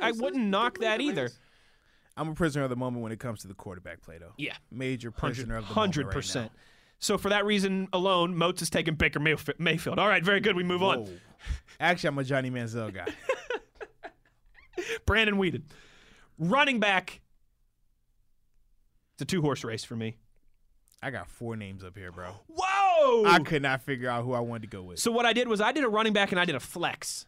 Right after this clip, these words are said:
Speaker 1: because I cheated the Pro Football Focus way.
Speaker 2: Okay, well, you, you know what? We have a flex. We're good then.
Speaker 1: Okay.
Speaker 2: We're good. That'll
Speaker 1: Uh,
Speaker 2: work.
Speaker 1: so I got Saquon at running back. I got Christian McCaffrey at flex.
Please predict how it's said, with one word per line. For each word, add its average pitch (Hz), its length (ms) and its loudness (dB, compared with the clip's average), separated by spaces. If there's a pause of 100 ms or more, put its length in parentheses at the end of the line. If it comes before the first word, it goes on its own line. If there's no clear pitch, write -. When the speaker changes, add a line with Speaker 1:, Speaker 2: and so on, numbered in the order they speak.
Speaker 1:
because 160 200 -2
I 170 100 4
cheated 147 420 2
the 127 60 -2
Pro 170 180 2
Football 143 280 0
Focus 143 380 0
way. 110 160 -2
Speaker 2:
Okay, 160 300 0
well, 147 260 2
you, 175 160 0
you 190 80 0
know 202 100 4
what? 185 80 4
We 175 100 2
have 170 140 2
a 175 40 -8
flex. 147 280 -2
We're 151 80 -2
good 143 220 -2
then. 104 120 -10
Speaker 1:
Okay. 185 260 2
Speaker 2:
We're 131 60 0
good. 139 160 2
That'll 135 160 2
Speaker 1:
Uh, - 20 2
Speaker 2:
work. - 80 2
Speaker 1:
so 214 140 4
I 202 140 6
got 202 120 2
Saquon 240 440 2
at 214 60 2
running 202 220 4
back. 196 240 2
I 175 80 2
got 170 140 0
Christian 175 440 -4
McCaffrey 147 500 -2
at 107 80 -10
flex. - 520 -16